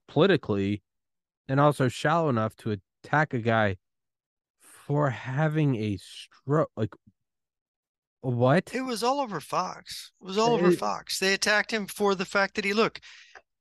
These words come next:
Speaker 2: what are his policies? What does he believe in? What he believes in and what he's able to say when he can speak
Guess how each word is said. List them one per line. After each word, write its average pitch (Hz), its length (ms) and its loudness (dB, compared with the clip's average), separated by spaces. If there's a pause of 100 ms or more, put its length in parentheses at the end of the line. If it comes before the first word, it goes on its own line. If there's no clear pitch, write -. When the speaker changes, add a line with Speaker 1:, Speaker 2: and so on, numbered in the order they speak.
Speaker 2:
what 202 200 2
are 226 100 2
his 220 160 -2
policies? 180 640 -2
What 165 140 -2
does 175 120 -6
he 165 80 -8
believe 160 320 -4
in? 139 80 -10
What 190 220 2
he 208 60 -2
believes 208 540 -2
in 139 240 -4
and 170 240 -8
what 233 140 2
he's 294 260 -2
able 254 300 -2
to 233 140 -8
say 214 420 0
when 151 220 -6
he 170 120 -12
can 170 200 -14
speak - 640 -4